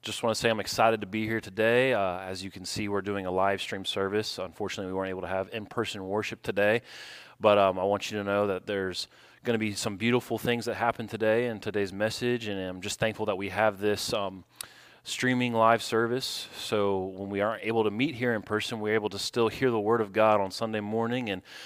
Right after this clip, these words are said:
come together and worship through a digitized, uh, environment. And so I'm super excited for this. It's gonna be a great day. I, uh, hope that you enjoy this and that God just shares something new with you today.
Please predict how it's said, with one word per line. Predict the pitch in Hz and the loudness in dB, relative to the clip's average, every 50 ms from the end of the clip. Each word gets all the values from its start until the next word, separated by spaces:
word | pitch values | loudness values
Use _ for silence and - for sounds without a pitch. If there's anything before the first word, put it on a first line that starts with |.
| - - - | -18 -12 -8
come | - 120 110 | -6 -4 0
together | 107 107 104 110 113 110 107 | 0 2 4 4 4 4 4
and | 104 98 | 2 2
worship | 98 110 110 107 - - 95 | 2 2 2 2 0 -2 -4
through | - - 113 107 104 104 98 | -6 -4 -2 0 2 4 4
a | 98 95 90 90 - - - - - - _ - 98 | 4 4 2 0 -4 -10 -20 -20 -20 -20 _ -4 0
digitized, | 117 120 101 107 - - 113 110 110 110 107 104 101 - - - - - - - - - | 0 0 0 2 2 6 8 8 8 8 6 2 0 -4 -6 -8 -10 -12 -14 -16 -8 -4
uh, | 104 104 95 90 85 85 - - _ _ _ _ _ _ _ _ - | -2 0 0 0 -2 -4 -6 -10 _ _ _ _ _ _ _ _ -12
environment. | - 101 90 107 101 110 113 120 127 143 147 135 - | -8 -2 2 4 4 6 4 4 2 0 -2 -2 -4
And | 117 104 | -8 -6
so | 101 - 127 117 113 110 - - - - - - - - | -2 4 6 6 6 6 4 0 -14 -16 -16 -14 -8 -6
I'm | 104 104 | -4 -2
super | - - 139 135 - 139 131 | 0 0 0 0 2 4 2
excited | 117 - - - - 117 120 127 135 127 | 2 2 2 6 8 8 8 8 6 2
for | - 147 | 0 0
this. | 135 135 147 156 160 165 - - - - - - - - - - - - | 2 4 2 2 0 -2 -4 -6 -8 -8 -10 -20 -20 -20 -20 -14 -6 -2
It's | 110 110 - | -2 0 2
gonna | - 135 123 | 2 2 2
be | 120 117 | 4 4
a | 113 107 | 2 2
great | 95 98 107 107 113 117 107 107 | 2 2 4 4 4 4 2 -2
day. | 101 104 101 107 117 123 131 | 0 2 2 4 4 2 2
I, | 120 98 92 92 | 2 2 0 0
uh, | 92 90 87 87 85 90 | 0 0 -2 -2 -4 -6
hope | 92 95 107 110 - | -4 -2 -2 -2 0
that | - 104 98 | 0 -4 -2
you | 104 101 101 | -2 -4 -4
enjoy | 98 95 - 101 101 107 | -4 -4 0 2 2 2
this | 104 110 120 127 - - | 2 2 -2 -2 -2 -6
and | 110 101 98 | -6 -4 -4
that | 98 95 95 92 | -4 -4 -4 0
God | 87 98 98 104 98 | 2 4 4 4 4
just | 98 95 - | 2 -2 -4
shares | - - - 107 107 101 | -2 0 2 2 2 2
something | - 123 107 104 107 98 98 | 0 -4 -4 -4 -6 -6 -4
new | 101 107 107 | -2 -2 0
with | 110 117 120 - | 0 -2 -2 -2
you | 120 117 | -4 -2
today. | 117 123 120 123 127 135 | -2 2 4 4 4 2